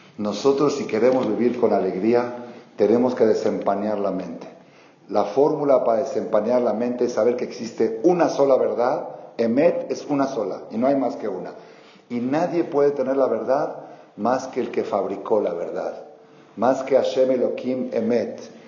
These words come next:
Esa es la, la tefilá que hacemos después del Shema. Emet, Hashem Elokehem Emet, Beatzim, Benachon, Bekayam, Beashar, Beneeman, Beahuv, Behabib, Benehmad, Benaim, Benorá, Beadir, un Tukan, un Kubal,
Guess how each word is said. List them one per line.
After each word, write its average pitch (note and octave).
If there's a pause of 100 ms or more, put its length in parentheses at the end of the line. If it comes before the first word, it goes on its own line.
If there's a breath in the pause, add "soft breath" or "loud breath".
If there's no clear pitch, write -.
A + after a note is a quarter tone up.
(220 loud breath)
Esa A#2+
es A#2+
la, A2
la G#2+
tefilá G#2+
que -
hacemos A#2
después A2+
del G2
Shema. G2
Emet, G#2+ (280 loud breath)
Hashem B2+
Elokehem A2+
Emet, -
Beatzim, G#2 (160)
Benachon, A2+ (240 loud breath)
Bekayam, A#2+
Beashar, A#2+
Beneeman, B2
Beahuv, B2+
Behabib, C3
Benehmad, B2+
Benaim, C3
Benorá, C3+
Beadir, D3+
un C#3
Tukan, D#3+
un D3+
Kubal, D3+